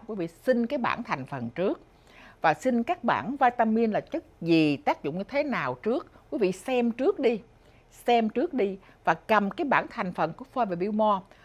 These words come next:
đọ với bảng thành phần của các công ty khác, rồi sẽ phát hiện ra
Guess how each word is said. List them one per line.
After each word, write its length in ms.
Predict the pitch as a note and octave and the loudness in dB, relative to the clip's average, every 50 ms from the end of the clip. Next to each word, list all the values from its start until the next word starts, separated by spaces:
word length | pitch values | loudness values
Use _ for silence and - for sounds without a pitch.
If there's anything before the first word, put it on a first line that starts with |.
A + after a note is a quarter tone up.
| - _ _ _ - | -20 _ _ _ 0
đọ 320 | F#3+ G3+ F#3 E3 D3+ E3+ | 8 10 12 12 12 10
với 100 | A#3+ D4 | 6 4
bảng 160 | A#3+ F#3+ G3+ | 4 4 2
thành 200 | - A#3+ F3+ E3 | 2 -4 -6 -6
phần 280 | - F3 D#3 D3 C#3 C3+ - _ _ | -4 -4 -4 -4 -4 -8 -14 _ _
của 160 | - D#3+ F#3+ | -4 -4 -4
các 420 | - - - D#4 E4+ F#4+ - - - | -4 -2 2 2 2 2 0 -6 -10
công 180 | D4 C4 A3 | -8 -8 -4
ty 140 | - A3+ A#3 | -4 -4 -4
khác, 300 | A3 - C#4 D4 F#4 - - - _ _ _ _ _ _ _ _ | -4 -2 -2 -2 -2 -2 -6 -20 _ _ _ _ _ _ _ _
rồi 380 | - - G3+ G3 F#3 E3+ D3+ C#3+ | -10 0 4 4 6 4 2 0
sẽ 160 | - F3 F3+ | -4 -10 -10
phát 260 | - - D#4+ E4+ - | -4 -4 -4 -4 -2
hiện 200 | F#3+ C#3 B2+ D#3+ | -6 -6 -6 -6
ra 320 | F3+ G3 F#3+ F#3 F3+ E3 | -6 -6 -6 -6 -6 -8